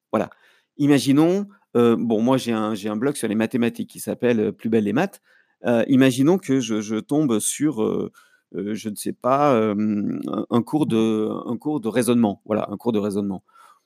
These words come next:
Bon, euh, on, a priori, euh, les mathématiques et le raisonnement, euh, c'est quand même voisin.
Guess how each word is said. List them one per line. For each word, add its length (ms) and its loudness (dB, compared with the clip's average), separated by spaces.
Bon, 220 -4
euh, 120 -2
on, 260 -6
a 140 -2
priori, 640 2
euh, 440 2
les 160 -4
mathématiques 600 -6
et 40 -2
le 80 -4
raisonnement, 680 -2
euh, 300 -8
c'est 240 -4
quand 140 -6
même 180 0
voisin. 460 4